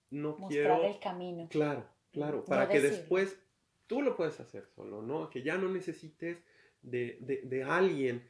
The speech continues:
Speaker 1: que te esté ahí diciendo, "Oye, sí, vamos,
Speaker 2: Ujú,
Speaker 1: échale".
Speaker 2: ujú.
Speaker 1: Que tú lo puedas hacer, que tú tengas ya el hábito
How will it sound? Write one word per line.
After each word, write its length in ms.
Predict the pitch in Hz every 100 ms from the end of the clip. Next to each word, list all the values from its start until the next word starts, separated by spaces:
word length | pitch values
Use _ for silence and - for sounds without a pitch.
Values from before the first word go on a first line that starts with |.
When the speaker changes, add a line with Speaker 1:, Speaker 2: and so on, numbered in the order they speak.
| _
Speaker 1:
que 100 | -
te 120 | 117 117
esté 380 | - 147 143
ahí 180 | 143 143
diciendo, 400 | 139 135 143 143
"Oye, 200 | 143 135
sí, 360 | 127 - 135 147
vamos, 400 | 127 147 160 160
Speaker 2:
Ujú, 80 | 170
Speaker 1:
échale". 300 | - - -
Speaker 2:
ujú. 320 | 170 165 165 - - _
Speaker 1:
Que 100 | -
tú 200 | - 247
lo 100 | 269
puedas 260 | 175 156 -
hacer, 380 | - 151 156 - - _ _
que 80 | 120
tú 260 | - 202 208
tengas 260 | 185 151
ya 80 | 143
el 100 | 139
hábito 520 | 131 135 - 147 -